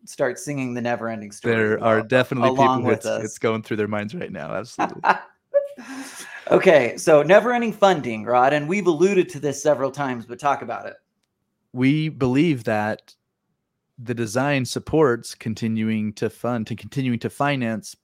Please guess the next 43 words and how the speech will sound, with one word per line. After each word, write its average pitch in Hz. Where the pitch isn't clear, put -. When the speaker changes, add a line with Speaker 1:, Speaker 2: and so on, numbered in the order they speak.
Speaker 2:
premiums 113
funding 110
beyond. 117
So 131
m-, 120
most 127
of -
the 123
time 120
we 117
show 117
a 110
ten, 117
have 110
shown 113
a 107
ten 113
percent, 120
uh, 107
design 107
in, 107
in 104
the 104
premium 107
finance 110
world. 120
In 110
this 120
case, 120
we're 113
just 113
saying, 117
"Hey, 120
let's 110
just -
keep 120
going 110
with 95
it. 107
Let's -
keep -
fi-, 120
financing." 113